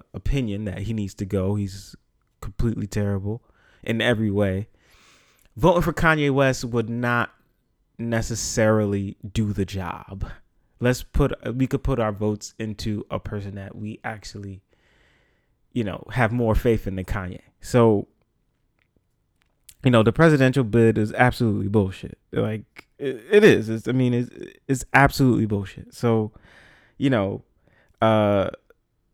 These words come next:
I, <sighs> man, I don't, I don't really know what to say about it, man, 'cause I really love Kanye, but, I mean, I'm just gonna be honest. So,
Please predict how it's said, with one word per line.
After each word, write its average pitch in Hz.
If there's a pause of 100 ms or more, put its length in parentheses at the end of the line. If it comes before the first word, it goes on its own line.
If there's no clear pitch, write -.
(1200)
I, - (240)
<sighs> -
man, 107
I 147
don't, 208 (360)
I 208
don't 311
really 247
know 202
what 190
to 160
say 156
about 107
it, -
man, 110
'cause 131
I 180
really 180
love 143
Kanye, 110
but, 104 (440)
I -
mean, 160
I'm 196
just 247
gonna 233
be 196
honest. 156
So, 120